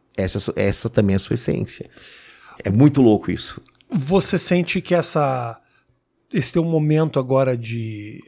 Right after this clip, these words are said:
Speaker 2: de ajudar, de tá do lado dessa turma, de se colocar como uma, uma força, deu um, um sentido pra você, assim, pra tua vida? É profundo nesse sentido ou é mais leve do que isso?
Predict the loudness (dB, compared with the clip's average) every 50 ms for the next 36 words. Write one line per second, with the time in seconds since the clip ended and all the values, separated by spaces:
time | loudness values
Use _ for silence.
0 | -20 -20 -20 -20 -12 -6 -2 0 2 2 2 2 0 2 2 2 2 2 2 2
1 | 0 0 -2 -8 -6 -2 -4 -2 0 0 0 2 2 2 0 0 -2 -4 -4 -4
2 | -6 -6 -2 0 2 2 2 2 0 0 -2 -4 -4 -2 0 0 0 0 0 0
3 | 2 2 2 0 -2 -8 -20 -20 -20 -20 -20 _ _ -6 -2 -2 0 0 0 -2
4 | -2 0 -2 -2 -2 -4 -4 -4 -6 -6 -6 -10 -10 -2 0 2 2 2 2 0
5 | -4 -6 -4 -4 -4 -4 -4 -10 _ _ _ _ _ _ _ _ _ -6 0 2
6 | 2 2 2 2 0 0 2 0 0 0 0 0 2 2 2 2 2 2 2 2
7 | 2 4 2 2 0 0 -4 _ -4 0 0 0 0 0 -4 -2 0 2 2 2
8 | 0 -2 -4 -6 -6 -6 -6 -8 -4 -2 -2 -2 -2 0 0 0 0 -2 -4 -8
9 | -10 -12 _ _ _ _ _ _ _ _ _ _ _ -20 -20 _ _ _ _ _
10 | _ _ -2 -2 0 0 2 0 0 0 2 2 2 2 4 2 2 2 2 2
11 | 0 -2 -2 -2 0 2 2 2 2 0 2 2 2 2 2 2 4 4 4 4
12 | 4 4 4 4 4 4 2 2 2 0 0 2 4 4 4 2 -2 -6 -10 -10
13 | -12 -10 -8 -8 -6 -6 -8 -10 -12 -14 -16 -16